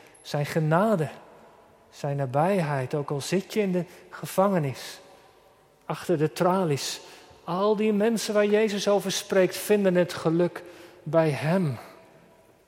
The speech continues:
En net zoals de Heer Jezus tegen Johannes zegt, zegt hij vanmorgen tegen ons:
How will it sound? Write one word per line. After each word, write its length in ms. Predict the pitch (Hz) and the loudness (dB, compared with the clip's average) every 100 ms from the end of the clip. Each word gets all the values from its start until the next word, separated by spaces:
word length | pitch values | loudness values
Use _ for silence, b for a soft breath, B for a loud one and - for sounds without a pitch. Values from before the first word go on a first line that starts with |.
| _ _ _ _ _ _ - | _ _ _ _ _ _ -8
En 100 | 139 | -4
net 180 | 151 | -2
zoals 260 | - 165 151 | 0 0 2
de 80 | 170 | 0
Heer 120 | 160 | 2
Jezus 440 | 165 185 185 175 | 4 4 2 -2
tegen 280 | - 190 185 | 0 0 2
Johannes 520 | 180 151 175 202 185 | 2 2 0 0 0
zegt, 220 | - 185 - | 0 -2 0
zegt 260 | 196 165 | -2 0
hij 180 | 175 175 | 0 2
vanmorgen 640 | - 170 180 220 220 220 | 2 2 4 4 2 -4
tegen 360 | 214 214 202 202 | -2 -2 -2 -4
ons: 440 | 220 220 127 - | -2 -2 -4 -12